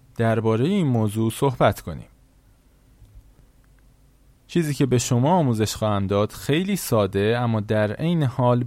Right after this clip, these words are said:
بسیار عمیقه و اگه بتونید اون رو عمیقاً و با همهٔ جزئیات اجرا کنید، به شما قول خواهم داد چه در ملاقات‌های کاری و چه در ملاقات‌های احساسیتون تأثیر بسیار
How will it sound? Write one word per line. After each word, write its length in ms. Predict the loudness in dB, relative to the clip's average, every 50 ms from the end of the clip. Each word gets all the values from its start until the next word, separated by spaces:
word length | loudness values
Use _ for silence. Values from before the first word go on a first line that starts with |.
| -2
بسیار 680 | -4 -4 -4 -6 -10 -6 -4 -2 0 2 2 2 0 0
عمیقه 560 | -2 -2 0 0 2 0 0 -2 -6 -10 -10 -16 _ _ _ -4
و 80 | 0 2
اگه 300 | 2 2 2 2 0 -2
بتونید 680 | 0 2 2 2 2 2 0 2 2 2 0 -2 -4 -6
اون 260 | -4 -2 -2 -2 0
رو 200 | 0 -2 -2 -4 -4 -4
عمیقاً 720 | -2 0 2 2 2 0 -2 -2 -2 0 0 0 -2 -4 -8 -8 -4
و 100 | -4 -4
با 200 | -2 0 0 0
همهٔ 540 | 0 -2 -2 -2 0 2 2 2 2 2 2
جزئیات 640 | 2 2 0 0 0 -2 -6 -4 -2 -2 -2 -4 -6 -6
اجرا 460 | -2 -2 -2 -2 0 2 4 4 4
کنید، 520 | 4 2 -4 -4 -2 -2 -2 -2 -4 -4 -6 -10 -20 _ _ _ _ _ -4 _
به 100 | 0 0
شما 320 | 2 2 2 2 2 2
قول 280 | 2 2 4 4 4 2
خواهم 440 | 2 2 2 2 4 2 2 0 0
داد 360 | 2 2 2 2 2 0 -4 -14 _ _ -10
چه 160 | -2 0 4
در 180 | 6 6 6 6
ملاقات‌های 720 | 6 4 4 2 2 2 0 0 0 0 0 0 0 0
کاری 500 | -2 -4 -2 0 2 2 2 0 -2 -2
و 120 | -2 -4
چه 180 | -4 -2 -2 -2
در 180 | 0 0 -2 -2
ملاقات‌های 840 | -2 -2 -2 -2 -2 0 0 0 -2 -2 -4 -6 -4 -4 -4 -6 -10 -12 -10
احساسیتون 1040 | -8 -8 -8 -8 -6 -2 -2 0 0 -2 -2 -4 -4 -4 -4 -4 -2 -2 -2 -4 -4 -8 -12 _ -20 _ _ _ _ _ _ _ _ _
تأثیر 720 | -2 -2 -2 -2 -2 -6 -8 -4 0 0 2 4 4 4 2
بسیار 800 | 2 0 0 -2 -2 -2 -4 -4 0 2 2 4 4 2 0 -2